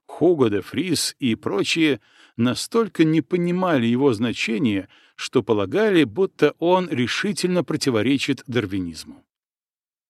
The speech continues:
В основном это обусловливалось тем, что наиболее заметные мутации были слишком крупными и вызывали слишком резкие изменения,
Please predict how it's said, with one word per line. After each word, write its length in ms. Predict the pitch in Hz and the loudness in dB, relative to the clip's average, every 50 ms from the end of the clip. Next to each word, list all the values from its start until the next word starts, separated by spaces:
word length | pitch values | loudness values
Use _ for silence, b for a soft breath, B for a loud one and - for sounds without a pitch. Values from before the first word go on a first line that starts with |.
| _ _ | _ _
В 140 | - 123 123 | 0 4 4
основном 880 | 143 135 - - 143 135 123 98 104 143 202 240 254 240 202 147 135 135 - | 4 4 4 2 2 2 2 2 0 0 2 2 4 4 4 2 0 0 0
это 340 | 175 180 175 - - 165 170 | -2 -2 -2 0 0 0 0
обусловливалось 920 | - 156 139 123 120 - - 160 196 190 170 160 156 151 139 123 104 - | 2 0 0 0 -2 -4 -4 -4 -2 -2 0 0 2 2 2 0 -2 -4
тем, 340 | - - 190 202 175 131 b b b b b b b _ _ | -8 -6 -4 -2 -2 -2 b b b b b b b _ _
что 240 | - - - 131 117 | -18 -4 -2 0 0
наиболее 520 | 107 107 104 101 151 208 202 190 175 143 | 2 0 0 2 0 2 4 4 4 4
заметные 680 | 101 101 127 117 104 107 - - - _ 139 139 127 117 | 2 2 0 0 0 -2 -4 -4 -4 _ 2 2 4 4
мутации 680 | 113 110 95 - - 196 202 - - - - 135 123 | 2 0 0 -2 -2 -4 -4 -4 -6 -2 0 0 0
были 280 | 107 101 117 202 202 165 | 0 0 -2 -2 0 -2
слишком 640 | 120 - - - 151 202 175 - - - - 151 - | -2 -2 -4 -4 -4 -2 -2 -4 -2 -2 -2 -2 -2
крупными 640 | - - 196 202 - - 139 123 113 110 107 98 b b b b b b b _ | -2 -2 -2 -2 -2 0 0 2 2 0 0 -2 b b b b b b b _
и 80 | - | -2
вызывали 480 | 107 104 107 92 98 107 165 185 180 156 | 0 0 0 -2 0 0 0 2 2 0
слишком 640 | - - - 143 202 185 - - - 160 147 123 | 0 -2 -4 -4 -4 -4 -4 -4 0 0 2 2
резкие 580 | 107 151 185 - - - - 156 160 156 - - | 0 0 -2 -4 -4 -4 -2 -2 -2 0 0 0
изменения, 800 | 127 113 143 151 139 123 113 110 107 104 101 104 107 107 101 | 0 2 2 2 4 4 4 2 2 0 0 0 0 0 -2